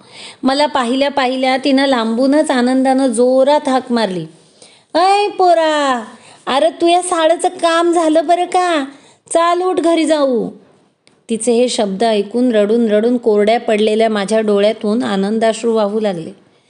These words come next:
पिराच्या कबरीवर टाकलेल्या हिरव्या चादरीचं लुगडं करून आईला नेसवून तिचा सत्कार करावा की काय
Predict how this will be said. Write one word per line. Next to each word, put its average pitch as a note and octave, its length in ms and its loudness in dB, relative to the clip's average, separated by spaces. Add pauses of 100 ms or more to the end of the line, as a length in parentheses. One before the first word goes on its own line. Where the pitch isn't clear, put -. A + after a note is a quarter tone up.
(340)
पिराच्या D#4+ 400 0
कबरीवर D4+ 460 0
टाकलेल्या D4 540 0
हिरव्या C4+ 440 -2
चादरीचं B3+ 500 0
लुगडं A#3+ 380 0
करून B3+ 340 0
आईला A#3 360 0
नेसवून A#3 500 -2
तिचा A#3 300 -2
सत्कार C4 600 -2
करावा A#3+ 380 2
की G#3+ 180 -10
काय G#3+ 400 -4